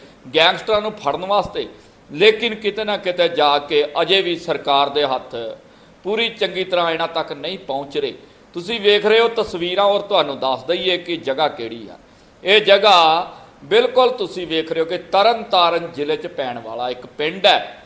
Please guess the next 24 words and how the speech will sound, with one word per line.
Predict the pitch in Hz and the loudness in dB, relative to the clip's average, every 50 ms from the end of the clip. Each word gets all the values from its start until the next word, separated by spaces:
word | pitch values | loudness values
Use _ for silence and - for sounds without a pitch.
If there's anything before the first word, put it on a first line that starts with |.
| - | -8
ਜਿੱਥੋਂ | 143 170 180 180 - 196 196 | -6 -6 -6 -2 -2 0 2
ਦਾ | 202 202 196 | 4 4 6
ਇਹ | 190 175 | 6 6
ਆੜਤੀਆ | 165 175 185 185 185 - 208 196 196 202 208 202 | 6 6 4 2 0 -4 -4 0 2 4 4 4
ਵਾ, | 208 220 208 | 4 2 2
ਆਪਣੀ | 180 - - 170 170 | 2 0 -4 -8 -8
ਦੁਕਾਨਦਾਰੀ | 156 147 143 143 147 139 147 156 151 165 165 170 175 175 | -8 -8 -8 -4 -2 -2 -2 0 0 0 0 0 0 -2
ਕਰਦਾ, | - 175 165 165 165 175 175 | -2 -2 -2 -2 -2 -2 -2
ਆਪਣੀ | 170 - - 160 156 147 | -2 -4 -8 -8 -4 0
ਆੜਤ | 151 175 185 - 202 | 0 0 0 0 -4
ਕਰਦਾ | - - 156 143 131 - 156 151 | -4 -2 -2 -2 -2 0 0 0
ਔਰ | 156 165 160 - | 0 0 -2 -6
ਖਾਦ | - - 135 147 156 156 160 160 | -6 -2 2 2 2 2 0 -2
ਬੀਜ | 160 139 139 139 139 131 | -4 -6 -8 -8 -8 -8
ਦੀਆਂ | 139 127 127 120 120 117 - - - - - _ - _ | -10 -8 -8 -8 -8 -10 -14 -20 -20 -20 -20 _ -20 _
ਦੁਕਾਨਾਂ | 151 170 170 202 202 214 214 220 214 | -8 -6 2 2 2 4 4 4 2
ਚਲਾਉਂਦਾ। | 214 190 165 143 120 107 104 104 107 - - - _ _ _ _ _ _ _ _ _ _ _ _ - | 2 2 0 0 -2 -4 -8 -12 -16 -18 -20 -20 _ _ _ _ _ _ _ _ _ _ _ _ -10
ਜਦੋਂ | 127 156 196 214 226 240 240 | 2 2 4 6 8 8 8
ਆਪਣੀ | 240 240 247 247 254 247 | 8 6 4 0 2 2
ਦੁਕਾਨ | 240 220 - 208 202 208 220 240 233 | 2 2 4 6 6 6 6 6 6
ਦੇ | 247 254 240 | 6 6 6
ਅੰਦਰ | 208 202 202 190 | 6 6 4 4
ਬੈਠਾ | - 180 180 180 - - 220 220 | 6 4 4 4 4 4 6 6
ਹੁੰਦਾ | 226 214 175 127 127 110 - | 6 4 2 -2 -4 -4 -4